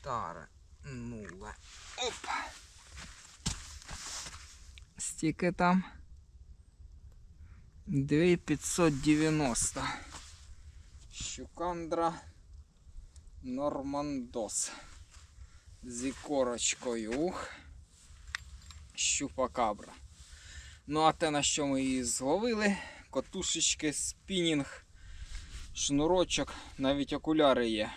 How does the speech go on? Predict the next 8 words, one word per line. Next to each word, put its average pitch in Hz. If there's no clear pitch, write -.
в 131
описі 135
під 139
відео. 113
Зараз 135
ми 131
її 131
розділаємо 120